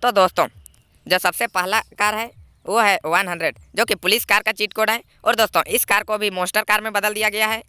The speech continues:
उसके बाद जो नेक्स्ट चीट कोड है वो है वन हंड्रेड वन। तो दोस्तों, ये भी एसयूवी पुलिस कार का चीट कोड है और इस कार को भी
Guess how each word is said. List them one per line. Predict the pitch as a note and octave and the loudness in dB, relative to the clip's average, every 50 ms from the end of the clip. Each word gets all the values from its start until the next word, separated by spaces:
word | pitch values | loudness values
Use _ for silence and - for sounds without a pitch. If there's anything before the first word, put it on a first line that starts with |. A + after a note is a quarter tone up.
| _ _ - - - _ _ _ _ _ | _ _ -20 -20 -20 _ _ _ _ _
उसके | - G3+ - - B3 | -6 -4 -4 -2 0
बाद | A#3 A#3 A3 | 0 0 0
जो | F#3+ F#3 | -2 -4
नेक्स्ट | F3 G3 G#3+ - | -4 -4 -4 -4
चीट | - A3 G#3+ | -6 -6 -4
कोड | - A3+ A3 | -2 -2 0
है | A3 G3+ | 0 2
वो | G3+ G#3 | 2 2
है | G3+ F#3 | 4 4
वन | F#3 F#3+ G3+ G#3 | 4 2 2 0
हंड्रेड | G#3 G3 G#3 G#3 | -4 -6 -6 -4
वन। | G3+ G#3 G#3+ A3+ - _ _ _ _ _ _ _ - | -2 -2 -2 -2 -4 _ _ _ _ _ _ _ -2
तो | A#3+ | 2
दोस्तों, | A#3+ A#3 G3+ - F#3+ F3+ | 2 2 2 2 2 0
ये | F#3+ A3 B3 | 0 0 -2
भी | A3+ A3 F#3+ | -2 0 0
एसयूवी | E3+ F#3 - F#3+ F#3+ F#3 G#3+ G#3 | 0 0 -2 -2 -2 -2 -2 -4
पुलिस | - F#3+ G3 G#3 | -2 -4 -4 0
कार | - G#3+ G#3 | 0 0 0
का | - G#3+ | 0 -2
चीट | G#3 G#3+ G3+ - | -6 -6 -10 -6
कोड | - A3 A3 | -4 -4 -2
है | A3 A#3 B3 - _ - - - | -2 -4 -6 -10 _ -10 -4 -4
और | F#3 - | -2 0
इस | - - - - | 0 -2 -2 0
कार | - G3 G#3+ G#3+ | 0 0 0 0
को | - G#3+ | -2 -4
भी | F#3 E3+ | -4 -6